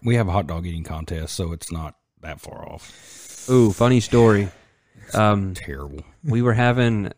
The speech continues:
Speaker 2: it was
Speaker 1: why the
Speaker 2: around
Speaker 1: people hate
Speaker 2: Christmas
Speaker 1: us.
Speaker 2: time when we, when I was a little kid in school. It was around Christmas, and, um,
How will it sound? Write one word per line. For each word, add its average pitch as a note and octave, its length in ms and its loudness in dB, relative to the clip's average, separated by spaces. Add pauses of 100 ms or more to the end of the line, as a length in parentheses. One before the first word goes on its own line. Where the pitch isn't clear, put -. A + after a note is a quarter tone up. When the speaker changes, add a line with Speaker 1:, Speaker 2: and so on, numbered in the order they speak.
Speaker 2:
it A2+ 80 2
was A#2+ 100 4
Speaker 1:
why C3+ 60 6
the C3 40 6
Speaker 2:
around C3 140 6
Speaker 1:
people C3 140 -2
hate C3 80 2
Speaker 2:
Christmas F#2 200 -2
Speaker 1:
us. - 80 -6
Speaker 2:
time G2 360 -6 (140)
when G#2 200 -6
we, G#2 100 0
when G#2 260 -4
I G#2 100 0
was G#2+ 120 -4
a A2 40 -4
little G#2+ 140 0
kid A2 220 0
in A2+ 80 0
school. G2+ 300 -2
It - 20 0
was G#2 140 0
around G#2+ 240 2
Christmas, A2 640 0 (200)
and, G#2 320 0
um, G2 380 0